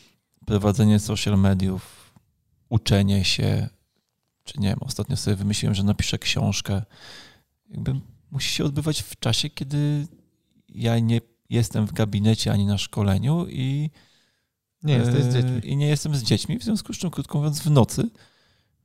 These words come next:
Speaker 1: więc trzeba sobie z drugiej strony dać taki, mm, t-, t-, takie przyzwolenie, że pewne rzeczy dzieją się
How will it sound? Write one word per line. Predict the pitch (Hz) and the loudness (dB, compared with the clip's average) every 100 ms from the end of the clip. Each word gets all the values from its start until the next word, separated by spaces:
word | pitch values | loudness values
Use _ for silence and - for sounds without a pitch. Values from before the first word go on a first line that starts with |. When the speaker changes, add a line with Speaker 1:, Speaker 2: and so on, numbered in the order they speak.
| - | -10
Speaker 1:
więc | - - | -8 -4
trzeba | - 147 | -4 -2
sobie | 147 143 143 | -2 0 0
z | 135 | 0
drugiej | 139 139 | -2 -2
strony | - 135 | 0 0
dać | 127 127 | 0 -2
taki, | - 123 - 120 120 120 120 - _ _ _ _ _ _ _ - | -6 -8 -6 -4 -2 -2 -4 -8 _ _ _ _ _ _ _ -8
mm, | 113 110 107 107 107 104 - - _ | -2 0 2 2 2 2 -2 -10 _
t-, | - | -16
t-, | - - - _ _ | -16 -16 -20 _ _
takie | - - | -8 -4
przyzwolenie, | - - 120 113 120 113 131 | -2 -2 0 2 4 6 4
że | 151 | 0
pewne | 156 151 147 | -2 -4 -2
rzeczy | 151 165 - | -2 -4 -8
dzieją | - 170 | -4 -4
się | - | -4